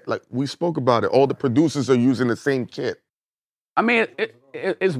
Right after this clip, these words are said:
Speaker 2: it's working, you know what I mean? But at the end of the day, and, and, and I don't say that disrespectfully,
Speaker 1: Yeah.
Speaker 2: I'm just saying, going back to being a disruptor, if you wanna, like, have your own shit, be a disruptor.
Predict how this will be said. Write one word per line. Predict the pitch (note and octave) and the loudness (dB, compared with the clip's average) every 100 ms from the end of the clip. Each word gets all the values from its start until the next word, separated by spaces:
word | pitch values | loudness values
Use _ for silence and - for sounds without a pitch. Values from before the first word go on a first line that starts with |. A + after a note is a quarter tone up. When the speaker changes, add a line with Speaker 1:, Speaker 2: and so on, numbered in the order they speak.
| C3+ | 0
Speaker 2:
it's | G#3 C#3+ | 0 0
working, | B2+ A#3+ G3 F#3+ F3+ - | 0 0 0 -6 -8 -6
you | E3 | -4
know | |
what | F3 | -2
I | F#3+ | -4
mean? | E3+ | -2
But | D3+ D3 | 0 2
at | E3 | 0
the | D#3+ | 0
end | E3 | -2
of | C#3+ | -2
the | |
day, | A#2 D#3 D3 G#2+ _ _ _ - | 0 0 0 -2 _ _ _ -14
and, | C#3 - D#3 - | -12 -8 -6 -4
and, | D3 | -4
and | D#3 D3 C#3 _ | -2 -2 -4 _
I | - | -2
don't | A3 - | -2 -2
say | G3 | 0
that | D#3+ C#3+ | 0 -2
disrespectfully, | C#3+ A#2+ D#3+ D#3+ B2+ G#2 - _ | -10 -6 -2 -2 -2 -6 -8 _
Speaker 1:
Yeah. | C#3+ A#2+ | 2 4
Speaker 2:
I'm | D3 E3 | 4 2
just | D3 | -2
saying, | D#3+ D3 C3 - | -2 -2 -2 -4
going | B2+ C3+ | -4 -2
back | B2 B2+ | -2 -2
to | C3 | -4
being | A#2 B2 G#2 | -4 -2 -4
a | |
disruptor, | F2+ A#2+ B2+ - F2+ | -6 -2 -2 -2 -8
if | F#2+ | -4
you | A#2+ | -2
wanna, | D3+ D#3 C#3+ | 0 2 2
like, | B2+ A2+ - _ - | 2 0 -2 _ -6
have | A#2+ A2+ G#2+ | -4 -2 -2
your | G2 - | -6 -4
own | A2 A#2+ B2 A2+ G2+ | 0 0 0 -2 -6
shit, | - - A2+ - _ _ _ _ _ _ _ _ _ _ _ _ A2+ | -8 -2 -2 -2 _ _ _ _ _ _ _ _ _ _ _ _ 0
be | C3 | 2
a | |
disruptor. | A#2+ G#2+ A#2 C3 - B1+ | 0 -2 -2 -2 -2 -12